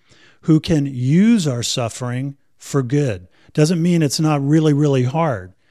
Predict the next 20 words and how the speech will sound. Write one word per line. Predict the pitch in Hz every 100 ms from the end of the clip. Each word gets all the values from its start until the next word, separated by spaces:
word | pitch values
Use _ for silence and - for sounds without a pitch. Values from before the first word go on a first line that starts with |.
| _ _ _ _
And | 143 143
it | 131
doesn't | 156 151 151
mean | 156 151
we | 147 131
try | - 147
to | 139
make | 135 127
it |
sound | - 135 120 104
happy. | 147 147 - 95 110 _ _ _ _ _ _ _ _ _ _ _
But | 147
if | 147 127
suffering | - 185 - 196 160
is | 131
part | - 156
of | 143
our | 131
human | 135 151 135
experience, | 117 - 175 175 143 117 107